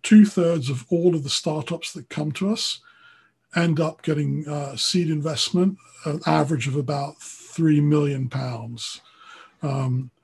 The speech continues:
and that level of, of performance is as good as any accelerator program anywhere in the world, uh, notwithstanding that we're doing s-,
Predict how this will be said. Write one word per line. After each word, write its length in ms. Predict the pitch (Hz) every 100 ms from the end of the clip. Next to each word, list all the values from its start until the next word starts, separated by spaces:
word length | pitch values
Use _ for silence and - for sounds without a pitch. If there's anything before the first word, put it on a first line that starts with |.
| -
and 440 | 151 156 156 131 - _ _ _ _ -
that 720 | 175 123 131 190 208 165 185 _ _ _ _ _ _ _ -
level 380 | 165 170 160 156
of, 440 | 143 123 - - _ -
of 260 | 139 - _ _ -
performance 800 | 139 - 180 175 147 120 131 -
is 160 | 120 147
as 120 | 131
good 320 | 131 214 226
as 240 | 233 - - -
any 580 | 196 214 170 127 113 _ _ _ _ _ _ _ _ _ -
accelerator 840 | 131 - 165 151 139 123 127 - - _ _ -
program 640 | 165 151 131 139 131 147
anywhere 400 | 147 147 143 139
in 100 | 135
the 60 | 127
world, 480 | 139 127 110 113 - - - - _ _ _ -
uh, 200 | 151 151 143
notwithstanding 760 | 180 175 170 - 175 170 143
that 120 | 139
we're 200 | 131 165
doing 260 | 143 170 147
s-, 260 | 123 -